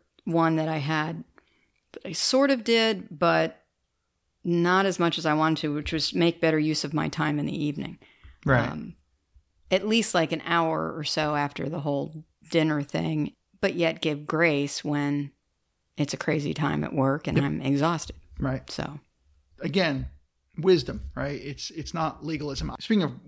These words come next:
Speaker 2: wisdom and legalism, I used to think that Jonathan Edwards's seventy resolutions were amazing. Here's this young, when he was a young man, he wrote out all these resolutions of how he was gonna live his life.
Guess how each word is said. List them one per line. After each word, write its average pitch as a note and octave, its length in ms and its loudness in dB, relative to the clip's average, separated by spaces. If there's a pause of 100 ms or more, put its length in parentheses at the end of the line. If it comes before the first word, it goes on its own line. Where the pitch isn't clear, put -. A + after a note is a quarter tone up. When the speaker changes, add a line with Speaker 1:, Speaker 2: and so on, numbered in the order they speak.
(180)
Speaker 2:
wisdom F3 400 4
and C#3 160 -2
legalism, B2+ 560 -6 (600)
I F#3 100 4
used B3 240 0
to G3 80 2
think E3 440 -6 (760)
that D3+ 380 0
Jonathan F3+ 800 2
Edwards's C#3+ 840 -2 (800)
seventy F3 440 2
resolutions C#3 840 -6 (840)
were C#3+ 280 -4
amazing. C3+ 600 0
Here's F3+ 220 2
this D#3+ 160 2
young, F3+ 640 2
when F3 100 0
he F#3 60 2
was D3+ 120 0
a D3 60 -2
young F#3 260 6
man, D#3 260 2
he D3 100 -2
wrote D#3+ 240 2
out D#3 120 4
all C#3+ 120 2
these F3 200 0
resolutions C#3 840 -2 (460)
of C3 180 -2
how E3+ 200 4
he E3 100 0
was D#3 140 0
gonna C#3+ 180 -4
live C3+ 160 -2
his B2+ 140 -6
life. B2 420 -12